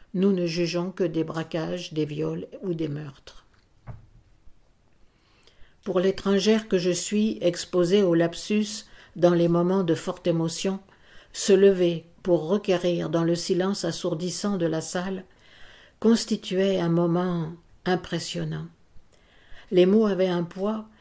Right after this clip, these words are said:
que tous les protagonistes pouvaient physiquement sentir. Je voulais éviter que ma parole ne soit humiliante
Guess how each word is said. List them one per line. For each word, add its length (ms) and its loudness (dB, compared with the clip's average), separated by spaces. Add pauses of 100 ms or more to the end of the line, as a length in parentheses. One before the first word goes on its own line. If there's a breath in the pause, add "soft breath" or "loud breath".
(180 loud breath)
que 100 10
tous 180 6
les 100 4
protagonistes 840 -2
pouvaient 300 -4
physiquement 540 -4
sentir. 760 -8 (960 soft breath)
Je 160 0
voulais 380 2
éviter 380 -2
que 120 -4
ma 160 -4
parole 360 -4
ne 100 -2
soit 320 -4
humiliante 760 -2